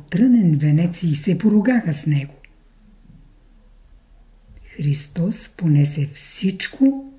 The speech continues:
заради любовта си към Бога. Питам: защо трябваше да бият Христа? Той опита върху себе си свободата, която даде на хората.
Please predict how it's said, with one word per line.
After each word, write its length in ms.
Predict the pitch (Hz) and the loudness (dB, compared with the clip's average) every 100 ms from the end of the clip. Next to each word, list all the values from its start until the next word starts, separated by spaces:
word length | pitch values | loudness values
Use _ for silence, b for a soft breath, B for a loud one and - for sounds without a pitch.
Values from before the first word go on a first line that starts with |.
| B B B B _ _ - | B B B B _ _ -4
заради 600 | 143 - 151 147 147 151 | -2 0 2 2 2 2
любовта 600 | 147 143 147 - - 156 | 2 0 -6 -8 -8 -6
си 220 | - 180 | -6 -8
към 240 | - 147 139 | -2 -2 -2
Бога. 380 | 127 165 175 - _ _ _ _ _ _ _ _ _ _ _ _ _ _ - _ - - _ _ - _ - | -2 -6 -6 -14 _ _ _ _ _ _ _ _ _ _ _ _ _ _ -20 _ -20 -20 _ _ -20 _ -8
Питам: 300 | 190 147 147 - _ _ _ _ _ _ _ _ _ _ B B B B | -6 -6 -10 -14 _ _ _ _ _ _ _ _ _ _ B B B B
защо 520 | 170 151 147 - 233 247 | 0 2 0 0 -2 2
трябваше 440 | 277 277 262 269 | 2 2 2 2
да 100 | 240 | 2
бият 280 | 151 170 180 | 2 0 0
Христа? 420 | 220 226 - 170 - _ _ _ _ _ _ _ _ _ _ _ _ _ _ _ b b _ | 0 -2 -2 -6 -8 _ _ _ _ _ _ _ _ _ _ _ _ _ _ _ b b _
Той 220 | 165 156 | 0 0
опита 300 | 147 160 160 | 0 -2 0
върху 280 | 151 151 165 | -2 -2 -6
себе 340 | 143 156 147 | -4 -2 -2
си 160 | 147 160 | -2 -6
свободата, 760 | - 170 147 151 160 170 247 254 | -4 -2 0 0 0 0 0 2
която 460 | 254 170 156 165 | 2 2 0 0
даде 380 | 139 143 147 156 | 0 0 0 2
на 140 | 160 165 | 0 0
хората. 460 | 240 208 151 147 | 0 -2 -2 -10